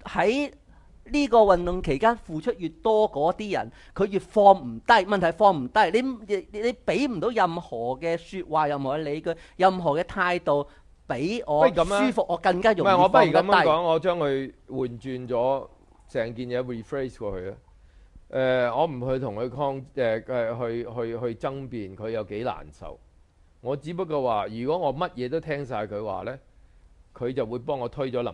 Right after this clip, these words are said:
Speaker 2: 鄭出嚟啊。佢係咪想咁啊？我答，佢想我，我想佢答我呢個問題。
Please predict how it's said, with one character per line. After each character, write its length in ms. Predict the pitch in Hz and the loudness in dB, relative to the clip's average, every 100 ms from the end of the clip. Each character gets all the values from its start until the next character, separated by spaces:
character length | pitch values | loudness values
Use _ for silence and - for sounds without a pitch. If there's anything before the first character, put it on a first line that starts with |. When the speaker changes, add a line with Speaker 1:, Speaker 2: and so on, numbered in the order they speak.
| 80 | -10
Speaker 2:
鄭 200 | 92 87 | -14 -14
出 120 | 110 | -12
嚟 80 | 95 | -14
啊。 140 | - - - _ _ _ | -14 -20 -20 _ _ _
佢 140 | - 143 | -4 -2
係 60 | |
咪 140 | 120 113 | -2 -6
想 240 | 123 117 | -6 -8
咁 60 | 104 | -8
啊？ 160 | 98 123 _ | -10 -14 _
我 120 | 120 | -10
答， 180 | 113 117 | -4 -4
佢 280 | - 104 131 | -4 -10 -8
想 120 | 139 | -6
我， 100 | 143 | -6
我 160 | 110 127 | -6 -6
想 120 | 156 | -6
佢 60 | 156 | -6
答 120 | 113 95 | -6 -8
我 100 | 98 | -12
呢 80 | 117 | -12
個 100 | 101 | -14
問 40 | |
題。 80 | 82 | -16